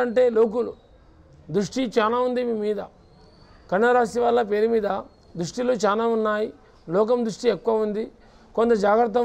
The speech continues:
ఉంటే మంచిది. వారి బరాబర్ బా-, హోదా మంచిగా ఉంది, అదృష్టం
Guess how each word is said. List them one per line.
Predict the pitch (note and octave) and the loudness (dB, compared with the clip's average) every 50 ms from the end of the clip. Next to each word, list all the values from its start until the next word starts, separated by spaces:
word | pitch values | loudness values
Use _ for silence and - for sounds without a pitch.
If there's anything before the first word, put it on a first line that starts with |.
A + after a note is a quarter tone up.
| A#3+ | 0
ఉంటే | A#3+ G3+ A#3 A3+ G3+ F#3+ | 2 0 0 0 -2 -4
మంచిది. | G3 F3+ F3+ A3 G#3 G3+ A3+ C4+ - - - - - _ - - - - - - F3+ | -8 -2 0 0 0 0 -4 -8 -12 -16 -20 -20 -20 _ -20 -20 -20 -16 -6 -2 2
వారి | G3+ A3+ A#3+ A3+ G#3+ | 2 4 4 4 2
బరాబర్ | A3 A3 A3 G#3+ G#3 B3+ B3+ A#3 G3+ G3+ | 2 2 0 2 2 2 0 0 0 -2
బా-, | G3+ G3+ G3+ - - F#3+ | -2 -2 -4 -2 -2 0
హోదా | G3+ G#3+ A3+ A#3+ A3+ A3 | 0 0 0 -2 -4 -6
మంచిగా | G#3+ G3 - A3+ G#3+ G3+ G#3+ G#3 | -8 -8 -8 -6 -6 -6 -6 -6
ఉంది, | G#3 G#3+ A#3 B3 - - - - - - - - - | -6 -8 -10 -10 -14 -20 -20 -20 -20 -20 -12 -6 -2
అదృష్టం | F3+ G3+ B3 A#3 - - B3+ B3 A#3+ | 0 2 2 2 2 2 0 0 2